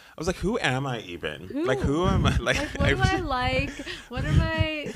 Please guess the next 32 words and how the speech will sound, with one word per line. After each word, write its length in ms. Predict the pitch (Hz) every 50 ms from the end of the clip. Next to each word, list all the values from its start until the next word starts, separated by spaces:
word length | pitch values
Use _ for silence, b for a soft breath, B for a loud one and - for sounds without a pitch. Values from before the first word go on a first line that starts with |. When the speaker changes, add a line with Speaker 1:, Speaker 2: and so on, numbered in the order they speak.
| - -
Speaker 2:
things? 520 | - 247 240 233 233 240 240 247 247 233 -
Like, 140 | 240 208
how 240 | - 220 254 262 277
would 120 | 302 320 330
I 100 | 330 320
describe, 640 | 262 269 262 - - 247 220 220 214 214 220 208 -
if 180 | - - 220
I 140 | - 226 240
was 120 | 262 285 277
describing 460 | 269 254 - - 233 233 214 233 233
Tiffany 360 | - - 214 - 220 214 214
to 140 | - - 214
a 60 | 202
friend, 380 | 202 - 202 190 185 190 190 196
how 220 | 190 208 190 185
would 100 | 190 196
I 120 | 202 190
describe 520 | 180 180 180 - - 190 - 64 64 - 170
her? 80 | - - -
Speaker 1:
Right. 360 | 85 - - - - 190 185 B B B B B -
'Cause 160 | - - 110
someone 380 | - 113 107 107 113 123 127 117
asked, 560 | - 95 87 87 85 87 - - - - 92
we 60 | 98
were 120 | 92 90 90
doing 200 | 85 90 92 92
this 140 | 95 92 -
fun 160 | 92 87 71
exercise 920 | 76 76 - - 82 - 80 78 73 73 73 71 73 73 71 - - - - 69
at 80 | 78
a 60 | 80 78
thing, 400 | - 78 73 71 69 69 73